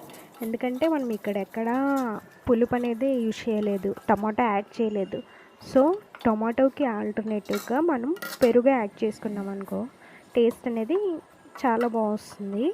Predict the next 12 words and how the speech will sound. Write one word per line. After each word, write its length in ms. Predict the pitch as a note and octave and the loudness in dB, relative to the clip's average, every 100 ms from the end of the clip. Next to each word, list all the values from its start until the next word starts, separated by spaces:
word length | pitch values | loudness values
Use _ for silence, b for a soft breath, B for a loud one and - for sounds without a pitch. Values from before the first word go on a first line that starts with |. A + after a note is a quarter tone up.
| - B B B B | -4 B B B B
ఇప్పుడు 200 | - C4+ | 6 8
ఈ 60 | |
టోటల్ 480 | B3+ A#3+ A3 B3+ C4 | 10 10 10 4 2
అంతా 320 | A#3+ A3 B3+ | 0 -2 -6
మిక్స్ 360 | B3+ A3 - A#3 | -4 -6 -8 -6
అవ్వి 280 | A3 A3+ A3+ G#3 - G#3+ | -4 -2 -4 -6 -14 -8
బాగా 360 | A3 G#3+ G#3+ A#3+ | -4 -2 0 0
కలిసిన 420 | B3+ A3 A3 A#3 | 2 2 0 -4
తర్వాత 500 | A3+ G#3+ G#3 G#3+ - G3+ G3+ B B B B - | -2 0 2 0 0 -4 -4 B B B B -4
ఇందులోని 520 | A3 A3+ A3 G#3+ A3+ | 0 2 2 2 0
మనం 220 | A#3+ A3 A3 | -2 -2 -2
ఉడకబెట్టుకున్న 680 | G#3+ G#3 A3 A3 - G#3+ G#3 | -2 2 2 2 0 0 2